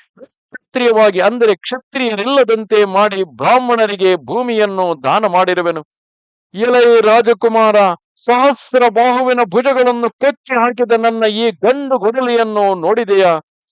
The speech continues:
ಎಲವೋ ಅರಸು ಕುಮಾರ, ನೀನು ನಿನ್ನ ತಾಯಿ ತಂದೆಯರನ್ನು ವ್ಯರ್ಥವಾಗಿ ಶೋಕಸಾಗರಕ್ಕೆ ತಳ್ಳಬೇಡ. ನನ್ನ ಪರಶು ಅತ್ಯಂತ ಭಯಂಕರವಾದುದು.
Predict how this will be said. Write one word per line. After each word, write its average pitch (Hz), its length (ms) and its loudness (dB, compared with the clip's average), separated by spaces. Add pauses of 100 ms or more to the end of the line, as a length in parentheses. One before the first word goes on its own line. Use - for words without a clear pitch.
(340)
ಎಲವೋ 220 680 4
ಅರಸು 233 420 0
ಕುಮಾರ, 226 380 2 (580)
ನೀನು 254 500 0
ನಿನ್ನ 240 420 -2
ತಾಯಿ 254 460 0
ತಂದೆಯರನ್ನು 233 880 0
ವ್ಯರ್ಥವಾಗಿ 214 920 -2
ಶೋಕಸಾಗರಕ್ಕೆ 208 1120 0
ತಳ್ಳಬೇಡ. 190 600 0 (500)
ನನ್ನ 240 480 -2
ಪರಶು 226 720 0
ಅತ್ಯಂತ 220 720 -4
ಭಯಂಕರವಾದುದು. 202 1200 -2